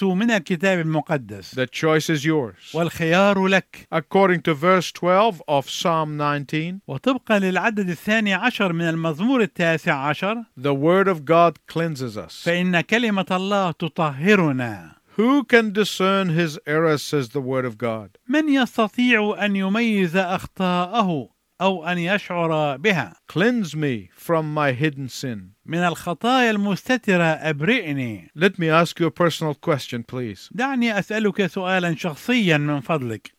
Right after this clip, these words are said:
Speaker 2: Are you hiding a secret sin?
Speaker 1: هل أنت تخبئ خطية سرية؟
Speaker 2: Oh, the smartest thing that you can do
Speaker 1: أحسن شيء يمكن أن تفعله
Speaker 2: is run to the cross and confess it.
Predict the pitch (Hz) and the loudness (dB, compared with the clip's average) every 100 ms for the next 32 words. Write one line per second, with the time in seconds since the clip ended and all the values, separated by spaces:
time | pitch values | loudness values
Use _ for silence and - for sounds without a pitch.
0 | - 156 196 185 127 156 185 185 190 196 | 0 2 2 2 0 2 2 4 0 -2
1 | 156 131 - 190 - 175 - - 175 185 | -4 -4 -2 -2 -2 -4 -4 -4 -2 -4
2 | 180 _ 185 220 277 254 226 220 185 226 | -10 _ -2 0 0 2 0 0 0 0
3 | 202 196 202 185 190 165 220 202 185 156 | 0 -2 0 0 -2 -2 0 2 2 2
4 | 170 147 175 151 160 185 196 240 - - | -2 -2 -2 0 2 2 0 -2 -8 -4
5 | 123 156 151 135 - - 151 180 190 - | 0 0 0 -4 -6 -4 2 2 2 -4
6 | - 190 190 180 160 190 202 - 196 175 | -2 -2 0 -4 -4 -4 -4 -2 -4 -2
7 | 139 113 95 _ 254 - - 226 226 190 | -4 -6 -8 _ -4 -4 -2 0 2 0
8 | 233 233 190 185 180 220 196 190 190 175 | 2 0 0 -2 0 0 0 0 -2 -2
9 | 165 160 - 156 143 131 151 214 214 - | -2 -6 -2 0 2 0 -2 -4 -8 -6
10 | 139 120 135 160 180 - 170 165 _ - | -4 -2 0 2 0 -2 -2 -2 _ -4
11 | 165 127 - - - 135 - 139 120 165 | -2 -2 -6 -12 -6 -6 -4 -8 -6 -6
12 | 147 113 - | -6 -8 -14